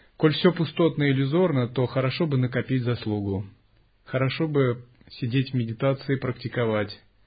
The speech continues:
Хоро-, хорошо бы делать простирание. Хорошо бы начитывать мантру и делать кумбаку. Хорошо бы создать позитивные причины даже в относительном смысле.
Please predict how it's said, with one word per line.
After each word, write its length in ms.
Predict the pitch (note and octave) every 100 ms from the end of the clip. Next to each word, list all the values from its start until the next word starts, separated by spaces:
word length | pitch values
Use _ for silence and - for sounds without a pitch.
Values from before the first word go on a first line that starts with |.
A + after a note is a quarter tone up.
| _ _ _ _ _
Хоро-, 260 | - B2+ C#3+
хорошо 380 | D3 D#3 D3 F3
бы 100 | C#3+
делать 340 | C3 C#3+ C#3
простирание. 880 | C3+ B2 - A#2 G#2+ G2+ G2 G2+ G2+ - _ _ - _ _ _ _ _
Хорошо 400 | - C3+ C3+ E3
бы 100 | D3 C#3
начитывать 600 | C3+ - C3 B2+ A#2+ C3
мантру 400 | C3 C3 A#2+ A2
и 40 |
делать 340 | G#2+ B2 A#2+
кумбаку. 640 | - A#2 G#2+ G2+ G2+ G2 G2 - _ _ - _ - - _ _ - _ _ -
Хорошо 340 | - C3+ C3+ E3+
бы 140 | D3
создать 480 | C#3 C3 B2 C3+ C3+
позитивные 600 | C3+ A#2+ - D3 C3 B2
причины 500 | B2 A#2 D#3 C#3+ B2
даже 200 | B2 B2
в 60 |
относительном 720 | B2 - C3 B2 A2+ A2 G#2+
смысле. 640 | G#2 A2+ G#2+ - G#2 G2